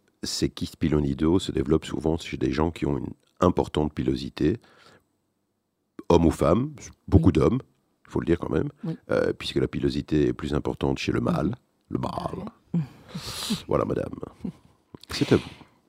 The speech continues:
Speaker 2: Donc voilà, donc, euh, on vient, donc on vient me voir pour ce genre de choses. Alors, euh, l'épilation définitive, donc ça, ça fait partie de la cosmétologie, euh, paramédicale que je pratique. Donc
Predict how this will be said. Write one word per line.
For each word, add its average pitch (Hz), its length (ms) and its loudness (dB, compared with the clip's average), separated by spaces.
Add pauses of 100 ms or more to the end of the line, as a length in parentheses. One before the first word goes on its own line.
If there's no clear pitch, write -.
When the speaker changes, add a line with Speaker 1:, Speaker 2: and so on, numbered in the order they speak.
Speaker 2:
Donc 190 200 6
voilà, 170 200 2 (300)
donc, 185 320 2
euh, 180 340 4
on 180 100 2
vient, 180 360 4
donc 160 300 0
on 160 40 2
vient 156 120 4
me 156 60 6
voir 151 160 2
pour - 200 -14
ce 147 140 -4
genre 139 180 -2
de 151 100 -2
choses. 226 500 2 (180)
Alors, 147 420 0 (140)
euh, 160 220 0
l'épilation 180 500 2
définitive, 180 760 2
donc 165 160 0
ça, - 100 -14
ça 165 120 -6
fait 165 100 -2
partie - 220 -6
de 151 60 -4
la 156 60 -4
cosmétologie, 147 1000 -6
euh, 135 140 -8 (200)
paramédicale 151 640 -4
que 151 140 -4
je 147 100 -4
pratique. - 560 -6 (260)
Donc 156 180 -6